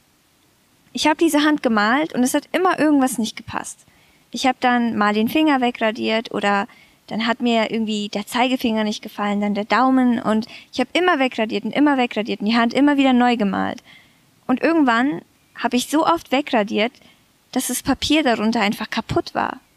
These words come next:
Und das hat quasi das Endresultat komplett kaputt gemacht. Und das ist ja auch nicht das Ziel. Und ich glaube, so ist Perfektionismus. Man arbeitet so lang weiter dran, man macht so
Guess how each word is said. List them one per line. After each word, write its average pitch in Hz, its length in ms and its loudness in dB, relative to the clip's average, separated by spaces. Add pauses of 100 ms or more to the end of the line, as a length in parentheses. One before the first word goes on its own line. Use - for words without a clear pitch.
(580)
Und 247 360 2 (640)
das - 180 -2
hat 277 200 0
quasi 269 400 2
das 226 300 -4 (380)
Endresultat 233 1080 0 (800)
komplett 349 580 -2
kaputt - 380 -4
gemacht. 208 480 -2 (840)
Und 262 220 2
das 269 160 0
ist 285 120 -6
ja 269 140 2
auch 294 60 2
nicht 294 200 0
das - 180 -6
Ziel. - 360 -6 (580)
Und 233 140 0
ich 240 120 -4
glaube, 247 560 2 (220)
so 254 460 2
ist 254 180 -2
Perfektionismus. 196 920 -4
Man 208 120 -2
arbeitet 254 440 0
so 294 140 2
lang 320 240 2
weiter 247 300 2
dran, 208 280 2
man 202 160 0 (320)
macht - 240 -2
so 330 280 0